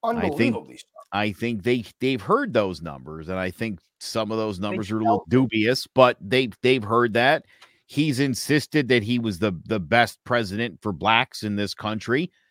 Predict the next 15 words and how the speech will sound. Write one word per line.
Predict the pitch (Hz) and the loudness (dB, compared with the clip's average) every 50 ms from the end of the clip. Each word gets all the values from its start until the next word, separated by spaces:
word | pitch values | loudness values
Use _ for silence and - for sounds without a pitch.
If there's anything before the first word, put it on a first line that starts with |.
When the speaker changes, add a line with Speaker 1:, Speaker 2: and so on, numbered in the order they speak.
| _ _ _ - | _ _ _ -8
Speaker 1:
You | 107 120 127 | -4 -2 -2
hear | 117 - - 135 143 147 151 | -2 0 2 2 4 4 4
it | 147 | 2
repeated | 131 135 127 98 - - 135 139 135 127 131 123 | 2 2 0 0 0 0 2 2 4 2 2 0
enough, | 123 120 113 110 123 156 190 - _ _ _ _ _ _ _ _ - | 0 0 0 2 0 0 -2 -4 _ _ _ _ _ _ _ _ -8
and | 98 104 | -6 -4
your | 101 101 | -4 -4
situation | - - - 143 113 - 120 104 117 127 139 123 - 123 123 120 | -4 -2 -2 -2 -2 -2 -2 0 2 2 0 0 0 -2 0 0
isn't | 127 117 101 123 87 | 0 0 0 -2 0
really | 104 127 127 120 113 | 2 2 2 2 2
getting | 101 107 127 127 123 113 113 | 2 2 2 2 2 0 0
any | 113 113 110 98 | 0 0 -2 -2
better | 80 78 110 117 117 117 110 113 | -2 -2 -2 0 0 0 0 0
under | 117 107 110 101 | 0 0 -4 -4
Biden. | 76 78 80 92 117 139 180 208 214 190 | -4 -4 -4 -4 -4 -4 -4 -6 -6 -8